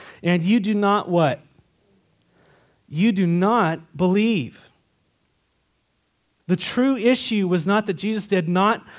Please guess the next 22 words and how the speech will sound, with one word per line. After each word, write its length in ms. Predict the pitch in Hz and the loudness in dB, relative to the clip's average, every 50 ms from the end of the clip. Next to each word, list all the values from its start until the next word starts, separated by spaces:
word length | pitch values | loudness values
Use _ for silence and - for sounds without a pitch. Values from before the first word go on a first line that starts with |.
| - - - _ | -20 -20 -16 _
given 260 | 165 151 214 202 233 233 | 0 0 2 2 2 2
them 160 | 226 208 185 | 2 2 2
enough 300 | 175 170 185 180 170 - | 2 2 0 0 -2 -2
evidence. 640 | - 185 233 262 233 185 170 170 208 214 - - - | -2 0 2 2 2 0 0 0 -2 -4 -8 -12 -8
What 220 | - 156 175 165 | -4 -4 -2 0
was 260 | 175 190 190 175 190 - | 2 0 0 0 -2 -6
the 260 | 190 180 175 - 185 | -6 -6 -2 0 -2
issue? 300 | 233 226 - - 131 123 | -2 -2 -4 -8 -8 -6
The 100 | 123 147 | -6 -6
issue 240 | 170 170 - - 185 | -6 -6 -6 -6 -6
was 140 | 160 151 | -4 -4
that 140 | 147 147 135 | -6 -6 -6
they 100 | 160 147 | -4 -6
did 420 | 135 120 117 139 151 165 165 165 - | -6 -6 -6 -4 -4 -4 -4 -4 -8
not 380 | 143 139 143 147 147 151 - - - - - - - - - - _ _ | -6 -6 -4 -4 -4 -4 -6 -10 -20 -20 -20 -20 -20 -20 -20 -20 _ _
believe. 340 | 180 185 190 240 247 190 156 | -4 -2 -2 -2 -2 -2 -4
And 100 | 175 185 | -4 -4
isn't 280 | 202 208 226 240 226 | -4 -4 -6 -8 -6
that 180 | 196 208 202 190 | -4 -4 -6 -6
so 180 | - - 208 190 | -6 -4 -4 -4
true 280 | 175 - - - 196 | -4 -6 -8 -8 -8
today? 500 | 185 - - 170 151 160 160 143 110 - | -8 -6 -8 -4 -4 -2 -4 -4 -6 -10